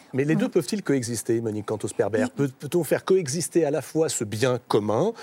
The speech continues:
Speaker 1: ce langage, euh, commun, ce nous, hein, euh, être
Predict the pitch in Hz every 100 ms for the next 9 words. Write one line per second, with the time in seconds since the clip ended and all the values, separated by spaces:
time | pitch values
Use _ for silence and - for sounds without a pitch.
0 | - - 123 127 160 139 147 139 117 87
1 | 82 101 95 92 - 123 113 147 196 -
2 | 127 160 294 - - _ _ _ 104 123
3 | 180 113 104 101 101 98 98 98 - 127
4 | 131